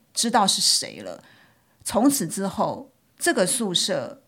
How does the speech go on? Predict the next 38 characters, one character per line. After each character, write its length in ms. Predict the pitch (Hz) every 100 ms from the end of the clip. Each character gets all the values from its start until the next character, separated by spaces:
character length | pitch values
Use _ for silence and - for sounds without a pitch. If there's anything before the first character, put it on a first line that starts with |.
| _ _ _
所 300 | - - 196
有 60 | 233
的 80 |
同 220 | - 156 160
学， 300 | - - 208
住 140 | 214
在 140 | 208 202
这 140 | 208
里 60 | 165
的 80 |
所 180 | 151 170
有 40 | 170
同 180 | 175
学， 200 | 156 -
可 220 | 131 - 170
能 140 | 170
都 120 | 190 220
会 140 | 233
知 140 | -
道 160 | 190 175 - 220
这 120 | 269
个 280 | - 147 - -
人 300 | 170 165 175
就 220 | 233 190
是 200 | - 208
个 120 | 160
小 260 | - - -
偷。 340 | - 131 175 - _ _ _ _ - - -
他 180 | 285
以 160 | 285 175
后 160 | 190 214
要 160 | 226
再 180 | 208 220
怎 220 | - 151
么， 160 | 151 127 -
怎 160 | 170
么 80 | 170
样 320 | 196 226 202